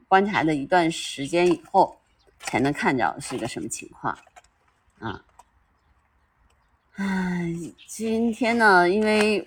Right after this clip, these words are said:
我也是这个改版，昨天的那个还挺，大家还挺喜欢的，就是我对于这个一周的观鸟总结，呃，有些朋友就比较喜欢。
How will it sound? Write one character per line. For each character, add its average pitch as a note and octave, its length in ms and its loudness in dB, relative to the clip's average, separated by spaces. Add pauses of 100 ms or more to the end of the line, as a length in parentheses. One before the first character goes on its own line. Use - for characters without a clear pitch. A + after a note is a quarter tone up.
我 C#3+ 280 2 (220)
也 D#3+ 180 4
是 E3 540 0
这 D#3 100 -8
个 C#3+ 140 -2
改 C3 180 6
版， D#3 240 2 (200)
昨 F3+ 180 4
天 A#3+ 260 2
的 A3+ 80 0
那 F#3 140 2
个 C#3 140 -2
还 E3+ 260 0
挺， E3 320 -2 (340)
大 G3 140 2
家 G3+ 100 4
还 E3+ 140 0
挺 D#3+ 220 -2
喜 - 180 -6
欢 C#3+ 240 -6
的， - 80 -16
就 C3 160 -10
是 - 260 -6 (400)
我 B2+ 160 -6
对 C#3+ 240 -2
于 B2+ 220 -4
这 B2+ 220 -8
个 - 240 -14
一 F3 120 0
周 E3 220 2
的 D3 100 -2
观 D#3 160 2
鸟 C#3+ 200 2
总 - 260 -12
结， G2 420 -8 (100)
呃， C#3 120 -8
有 C#3 180 -6
些 - 200 -8
朋 A2+ 160 -10
友 G2 180 -10
就 A#2 100 -16
比 - 80 -18
较 E2+ 160 -6
喜 - 300 -12
欢。 - 100 -20